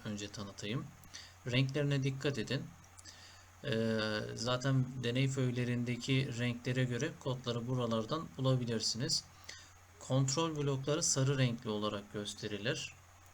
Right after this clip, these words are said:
Tıklayınca şurada sayfası açılır. Tabi bloklara ulaşın, ulaşmak için öncelik olarak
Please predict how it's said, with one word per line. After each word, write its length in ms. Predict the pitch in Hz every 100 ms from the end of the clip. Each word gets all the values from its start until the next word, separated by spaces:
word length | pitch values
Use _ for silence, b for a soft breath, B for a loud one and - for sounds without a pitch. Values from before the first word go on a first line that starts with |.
| -
Tıklayınca 800 | - 135 135 135 131 123 123 127
şurada 560 | 131 - 113 120 120 113 - -
sayfası 680 | - - 117 117 117 -
açılır. 500 | 107 - - 131 - - B B B B -
Tabi 180 | 135 135 131
bloklara 600 | 123 127 127 131 143 143
ulaşın, 640 | 135 135 131 156 151 147
ulaşmak 500 | 127 127 - 156 135
için 260 | - 170
öncelik 480 | - 127 123 135 135
olarak 340 | 135 120 131